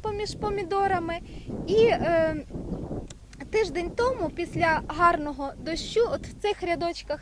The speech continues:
цибулі я посіяла насіння моркви. Коли я, е, вимкну оцю цибулю,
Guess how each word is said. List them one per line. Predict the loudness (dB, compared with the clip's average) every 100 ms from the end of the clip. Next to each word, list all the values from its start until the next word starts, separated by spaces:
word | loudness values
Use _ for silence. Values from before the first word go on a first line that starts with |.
| -8
цибулі | -10 0 2 4 0 -6 -18 -16 -12
я | -2 2 2 2 -2
посіяла | -6 0 4 6 6 4 4 0
насіння | -4 -4 -4 -2 0 -2 -4 -6 -6 -4
моркви. | 0 2 0 -4 -12 -14 -14 -18 -18 -16 -6
Коли | 2 6 8
я, | 8 6 6 2
е, | 0 0 0
вимкну | 0 0 0 -2 -4 -6 -8 -12 -8
оцю | -4 -4 -2 -4
цибулю, | -4 -2 6 8 8 2